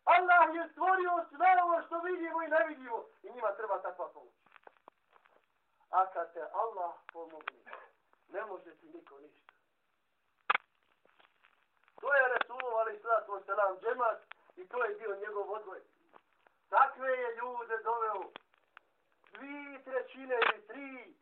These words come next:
zemaljske kugle ispod čizme muslimana. Kažu, on je bio milostiv, jest što odbijate milost. وَمَا أَرْسَلْنَاكَ إِلَّا رَحْمَةً لِلْعَالَمِينَ.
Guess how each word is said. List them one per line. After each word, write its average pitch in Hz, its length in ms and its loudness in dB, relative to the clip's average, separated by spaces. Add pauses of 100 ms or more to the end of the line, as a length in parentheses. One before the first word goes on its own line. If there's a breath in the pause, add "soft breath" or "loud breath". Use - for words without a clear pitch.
(340)
zemaljske 214 720 -4
kugle 208 500 -12 (600)
ispod 185 480 -20
čizme 180 520 -18 (800)
muslimana. 339 600 -12 (2250)
Kažu, 233 360 2
on 269 120 -6
je 240 120 -10
bio 262 280 -4
milostiv, 254 600 -4 (440)
jest 302 500 -4
što 247 160 2
odbijate 214 580 0
milost. 190 360 -10 (640)
وَمَا 302 500 6 (240)
أَرْسَلْنَاكَ 302 800 4
إِلَّا 277 440 2
رَحْمَةً 262 520 2
لِلْعَالَمِينَ. 226 1120 0